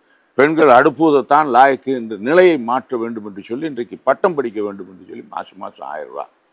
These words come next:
பெண்களுக்கு கொடுத்தா, அது மாணவர்களுக்கும் இன்றைக்கு உயர்த்தியிருக்கிறார்.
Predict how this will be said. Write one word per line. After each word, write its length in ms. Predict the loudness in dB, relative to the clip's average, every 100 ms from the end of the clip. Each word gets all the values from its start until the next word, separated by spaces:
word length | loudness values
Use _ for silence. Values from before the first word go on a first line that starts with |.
| _ _
பெண்களுக்கு 400 | -12 -8 -6 -6
கொடுத்தா, 180 | -4 0
அது 80 | 0
மாணவர்களுக்கும் 680 | 4 4 4 0 -2 -6 -10
இன்றைக்கு 360 | -14 -14 -16 -20 _ _ _ -2
உயர்த்தியிருக்கிறார். 640 | 0 0 -6 -10 -14 -20